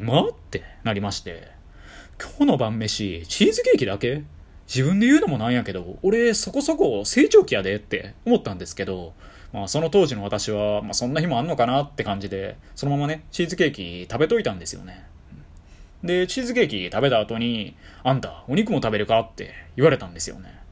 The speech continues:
で、「え？これで終わりじゃないの？」って言ったら、「そんなわけないやん。チーズケーキはサプライズやで」って言われて、「どんなサプライズやねん」って突っ込みましたね。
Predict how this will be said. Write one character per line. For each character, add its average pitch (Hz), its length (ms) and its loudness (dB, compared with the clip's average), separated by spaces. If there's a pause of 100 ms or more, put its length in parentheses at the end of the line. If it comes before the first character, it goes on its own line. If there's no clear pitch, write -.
(500)
で、 107 240 2
「え？ 208 160 -2
こ - 140 -4
れ 214 60 4
で 220 60 2
終 226 60 4
わ 254 60 6
り 233 60 4
じ 175 60 4
ゃ 117 40 -2
な 107 100 -2
い 165 60 2
の？」 120 140 -2
っ - 20 -8
て - 80 -14
言 104 100 -8
っ - 20 -12
た 90 140 -6
ら、 95 320 -6 (380)
「そ - 160 -2
ん 185 80 2
な 240 80 4
わ 233 60 4
け 113 100 -4
な 104 100 -4
い 135 80 2
や 127 120 0
ん。 80 100 -12 (140)
チ - 140 -2
ー 196 80 0
ズ 302 80 -2
ケ 370 140 6
ー 254 60 2
キ 110 100 -8
は 82 280 -10
サ 107 140 -4
プ - 100 -2
ラ 254 100 4
イ 370 60 6
ズ - 80 2
や 87 100 -2
で」 95 160 -2
っ 104 40 -6
て - 380 -16 (380)
言 120 100 2
わ 107 80 0
れ 87 80 -10
て、 - 140 -20 (800)
「ど 110 120 -4
ん 165 60 4
な 247 80 6
サ 403 140 2
プ 466 100 6
ラ 494 80 12
イ - 60 10
ズ - 80 2
や 131 80 -2
ね 90 120 -8
ん」 85 60 -14
っ - 0 -
て - 400 -14
突 - 120 0
っ - 20 -20
込 143 80 0
み 127 60 0
ま 120 100 0
し - 40 -6
た - 100 -8
ね。 92 240 -12